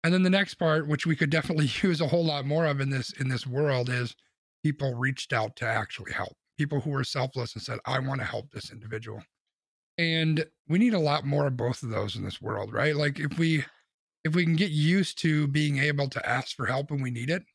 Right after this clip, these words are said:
and if we could all just do a little bit more about helping individuals when they need it, uh, the world would be a hell of a much better place. So I, I love this story, not just because it's baseball, not just because it's Bob Uecker, but for the message of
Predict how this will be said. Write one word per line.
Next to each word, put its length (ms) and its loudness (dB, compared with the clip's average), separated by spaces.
and 360 4
if 140 0
we 100 2
could 120 0
all 160 2
just 220 0
do 120 0
a 40 -2
little 220 0
bit 140 -2
more 260 -2
about 240 -2
helping 420 -4
individuals 640 -2
when 100 0
they 100 2
need 160 0
it, 100 -6
uh, 220 0
the 80 0
world 240 2
would 100 -2
be 100 -2
a 60 0
hell 180 -4
of 100 -6
a 80 -6
much 260 -6
better 200 -8
place. 340 -16
So 420 -4
I, 180 0
I 120 0
love 240 2
this 160 0
story, 440 0
not 120 0
just 180 0
because 240 2
it's 100 -4
baseball, 500 0
not 160 0
just 200 -4
because 220 -4
it's 80 -6
Bob 280 -2
Uecker, 400 -2
but 140 -4
for 140 -6
the 100 -2
message 540 -2
of 340 -4